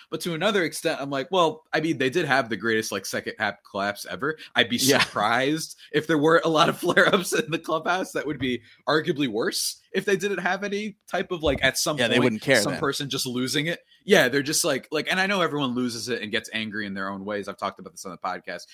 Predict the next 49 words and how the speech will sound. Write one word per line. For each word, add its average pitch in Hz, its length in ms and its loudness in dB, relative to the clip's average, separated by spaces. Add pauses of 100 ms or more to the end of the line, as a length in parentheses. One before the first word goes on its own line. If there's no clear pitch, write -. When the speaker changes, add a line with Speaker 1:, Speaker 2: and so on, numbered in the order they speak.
(160)
Speaker 1:
Just 123 160 -8
because 127 300 -2
you're 117 100 0
the 117 60 -2
guy 113 180 2
that 104 160 -4
stares 113 380 0
at 104 100 -4
the 104 80 -6
wall 98 460 -2 (180)
after 98 260 -2
losing 101 340 -4
doesn't 107 260 -4
mean 101 320 -4 (180)
that 101 100 -6
you 107 80 0
don't 101 160 -4
care 104 200 0
as 95 120 -4
much 95 140 -6
as 95 80 -10
the 90 80 -12
guy 95 140 -2
who 107 120 -6
threw 104 220 -8
a 95 40 -6
chair - 180 0
through 139 300 -4
the 107 80 -4
wall. 95 340 -6 (160)
You 113 80 -2
know 117 60 2
what 117 40 2
I'm 120 60 -2
saying? 117 180 2
Like, 120 140 2
everybody 135 400 2
deals 110 400 -2
with 95 100 -6 (260)
grief 104 340 -4
and 90 140 -4
kind 95 180 -2
of 85 80 -10
anger 95 280 -4
in 92 100 -8
their 90 120 -8
own 90 180 -10
way. 101 280 -2 (360)
Um, 90 380 -4